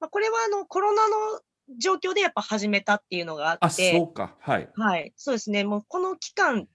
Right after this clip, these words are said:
Speaker 1: コロナの期間に醸造所を、まあ、言ったらビールを飲むっていうことを応援しましょうっていう活動なんですけど、あのー、やっぱりこう、旅行も行けない、お酒の提供が飲食店でもできない、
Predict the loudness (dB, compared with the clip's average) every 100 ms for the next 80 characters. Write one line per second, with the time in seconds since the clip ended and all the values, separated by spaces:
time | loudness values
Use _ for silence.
0 | _ -6 -6 -4 -4 -6 -2 -2 -2 -2
1 | -2 0 -2 -2 -2 -2 -2 -2 0 2
2 | 0 -2 -2 0 0 -2 -2 -2 0 0
3 | 0 -2 -2 -4 -6 -2 0 0 0 -2
4 | -2 -2 -2 -2 -2 -2 -4 -6 -6 -8
5 | -12 -12 -6 -4 -4 -4 -2 -2 -4 -12
6 | -12 -4 0 0 0 _ _ _ _ _
7 | _ _ -4 -4 -4 -6 -6 -8 -10 -12
8 | _ -2 -2 -2 0 0 -2 -8 _ _
9 | _ _ _ _ _ _ _ _ _ -4
10 | -2 2 4 6 4 2 2 2 2 2
11 | 0 -2 -8 _ -4 -2 0 0 -2 -4
12 | -6 -6 -2 -2 0 -2 -2 -4 -6 -4
13 | -6 -4 -8 -8 -10 -10 -8 -8 -6 -6
14 | -4 -6